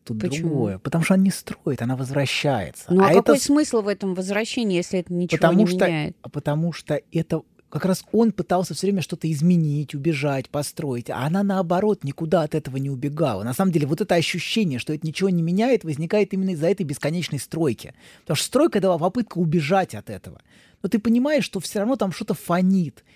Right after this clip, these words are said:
Speaker 1: и всё равно это ничего не меняет. Всё равно какая-то тоска, боль, грусть. А, вот. Но вот до этого момента, до того момента, когда ты понимаешь бессмысленность этого, всё работало.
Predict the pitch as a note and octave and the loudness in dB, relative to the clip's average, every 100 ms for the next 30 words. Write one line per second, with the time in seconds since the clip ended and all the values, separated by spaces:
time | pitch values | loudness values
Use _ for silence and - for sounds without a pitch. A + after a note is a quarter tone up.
0 | _ E3 - F#3+ G#3+ B3+ F3+ E3 - F3+ | _ -10 -2 0 2 0 0 -4 -4 -2
1 | G#3 D3+ D3 D3+ C3 F2+ - _ - _ | 0 0 -2 -4 -4 -6 -10 _ -20 _
2 | - F3+ F3 B3 A#3+ G3 F#3+ - G3 - | -8 0 0 0 2 0 0 -2 -2 -2
3 | - C#3 D3+ D3+ C3 D3+ D#3+ C#3+ C#3 D#3+ | -6 -2 0 0 -2 0 0 0 -2 0
4 | E3+ F3+ D#3+ - - _ - - - C3+ | 2 2 0 -4 -18 _ -20 -12 -4 -2
5 | - D#3 D#3+ - - - G#3+ - - G#3 | -2 -2 -2 -2 -10 -2 0 0 2 4
6 | B3+ A3 G3+ A3 E4 G4+ - C#3 G#3 G3+ | 4 2 0 0 -2 -4 -4 -2 0 2
7 | G#3 - D#3+ D#3+ F#3 G3 F#3+ D3+ C3 F3 | 0 -2 -6 -4 0 2 2 0 0 -2
8 | - F#3 D3 - F#2 F2 - F2+ - E2 | 2 0 0 -6 -12 -14 -16 -18 -20 -20
9 | _ _ - - B3+ A#3 C#3+ A#2+ - D2 | _ _ -8 2 4 4 0 -6 -8 -14